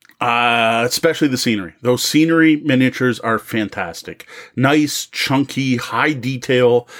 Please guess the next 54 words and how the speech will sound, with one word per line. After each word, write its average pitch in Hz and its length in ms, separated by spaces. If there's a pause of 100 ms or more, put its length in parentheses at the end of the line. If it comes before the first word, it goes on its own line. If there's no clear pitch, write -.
(280)
keeping 208 460
the 170 100
look 165 260
and 165 160
feel 180 280
of 156 100
the 165 120
original 165 440
while 151 140
still 151 180
being 143 280
unique. 131 480 (460)
Great 160 500
detail 160 480
on 104 240
them, 98 240 (380)
but 170 400 (120)
for 165 460
hobby 185 600
gamers, 139 580 (380)
be 151 120
aware, 170 480
this 131 220
is 190 100
not 190 180
a 185 40
Cool 180 220
Mini 165 180
or 131 100
Not 110 220
game. 101 240
This 120 180
is 156 120
not 160 180
Games 135 240
Workshop. 95 460 (340)
These 165 280
are 147 260
board 127 400
game 123 280
miniatures 113 580
that 113 140
are 113 100
that 104 260
board 147 240
game 143 260
plastic 113 600
that 113 160
very 135 320
easily 127 440
gets - 240
bent 123 340
in 113 120
shipping 190 480